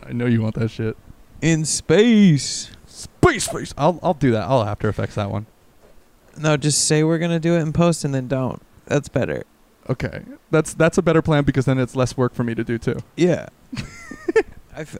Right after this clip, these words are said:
Speaker 2: you always forget anyway, I feel like.
Speaker 1: No, I don't forget. I just leave it in 'cause it's funny.
Speaker 2: In space.
Speaker 1: So I did find out something weird on our trip down the shore, by the way, which is that,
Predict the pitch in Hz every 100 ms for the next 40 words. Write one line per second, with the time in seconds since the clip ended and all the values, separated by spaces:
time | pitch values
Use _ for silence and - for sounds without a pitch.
0 | - - 175 151 165 190 180 160 139 151
1 | 139 143 127 123 131 - 135 135 127 -
2 | 175 165 185 254 131 110 113 117 233 -
3 | 135 135 139 143 139 - 165 87 - _
4 | - - _ _ - - - - - -
5 | 165 165 123 160 196 214 190 139 123 -
6 | - - - - - - - - _ _
7 | _ _ _ _ _ _ - - - -
8 | - 170 165 175 190 214 160 143 151 139
9 | 120 123 117 101 120 117 - 123 120 113
10 | - 113 113 113 113 107 110 107 - _
11 | _ - 127 123 131 127